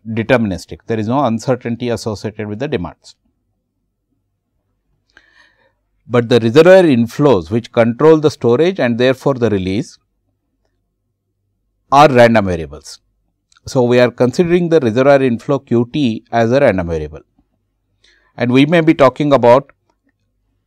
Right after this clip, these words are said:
a monthly operation. Let us say one, two, you may have twelve time periods for monthly operation. That means,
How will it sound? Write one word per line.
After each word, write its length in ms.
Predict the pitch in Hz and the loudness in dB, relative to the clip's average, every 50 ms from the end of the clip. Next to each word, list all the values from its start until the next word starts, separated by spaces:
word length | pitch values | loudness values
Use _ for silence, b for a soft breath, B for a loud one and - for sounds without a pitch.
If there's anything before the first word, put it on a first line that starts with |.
| _ _ _ _ _ _ _ _ _ _ _ _ _ _ _ _ _ _ _ _ _ _ _ _ _ _ _ _ _ _ _ _ _ _ _ _ _ _ _ _ _ _ _ _ _ _ _ _ _ _ | _ _ _ _ _ _ _ _ _ _ _ _ _ _ _ _ _ _ _ _ _ _ _ _ _ _ _ _ _ _ _ _ _ _ _ _ _ _ _ _ _ _ _ _ _ _ _ _ _ _
a 120 | 127 123 | -4 -4
monthly 420 | 113 113 120 127 131 123 139 147 135 | -2 0 -2 -2 -2 -4 -2 2 2
operation. 580 | 104 98 - - 90 85 - - 85 80 - _ _ _ | 2 2 0 -4 -8 -10 -10 -12 -16 -16 -18 _ _ _
Let 200 | 117 113 113 107 | -8 -8 -8 -8
us 60 | - | -6
say 80 | - 123 | -6 -6
one, 360 | 110 107 110 113 117 113 - - | -4 -2 -4 -4 -4 -6 -8 -8
two, 60 | 113 - _ _ _ _ _ _ _ _ _ _ _ _ _ _ _ _ _ _ _ _ _ _ _ _ | -10 -12 _ _ _ _ _ _ _ _ _ _ _ _ _ _ _ _ _ _ _ _ _ _ _ _
you 140 | - 110 107 | -8 -6 -6
may 140 | 98 110 107 | -4 -4 -4
have 320 | 92 113 117 147 175 170 - _ _ _ _ _ _ | -2 0 0 0 -2 -4 -10 _ _ _ _ _ _
twelve 300 | - 123 127 139 139 131 | -2 0 0 0 0 0
time 240 | - 117 104 101 92 | 0 -2 -2 -2 -4
periods 440 | - 92 80 78 78 - - - - _ _ _ _ _ _ _ _ _ _ _ _ _ _ _ _ _ _ _ _ _ _ _ _ _ _ _ _ _ _ _ _ _ _ _ _ _ _ _ _ - | -6 -8 -10 -10 -12 -16 -20 -20 -20 _ _ _ _ _ _ _ _ _ _ _ _ _ _ _ _ _ _ _ _ _ _ _ _ _ _ _ _ _ _ _ _ _ _ _ _ _ _ _ _ -18
for 280 | - - 120 110 117 127 | -8 -2 0 0 0 0
monthly 400 | 131 117 104 104 92 - 113 107 | -2 -4 -6 -6 -8 -8 -6 -6
operation. 420 | 98 87 - 90 80 - - - - _ _ _ _ _ _ _ _ _ _ _ _ _ _ _ _ _ _ _ _ _ _ _ _ _ _ _ _ _ _ _ _ _ _ _ _ _ _ _ _ _ _ _ _ _ _ _ _ _ _ _ _ _ _ _ _ _ _ _ _ _ _ _ _ _ _ _ _ _ _ _ _ _ _ _ _ _ _ _ _ _ _ _ _ _ - | -6 -6 -8 -12 -16 -16 -20 -20 -20 _ _ _ _ _ _ _ _ _ _ _ _ _ _ _ _ _ _ _ _ _ _ _ _ _ _ _ _ _ _ _ _ _ _ _ _ _ _ _ _ _ _ _ _ _ _ _ _ _ _ _ _ _ _ _ _ _ _ _ _ _ _ _ _ _ _ _ _ _ _ _ _ _ _ _ _ _ _ _ _ _ _ _ _ _ -6
That 180 | 123 120 127 | -4 -4 -2
means, 280 | 151 156 170 165 - - | -2 -4 -4 -4 -8 -12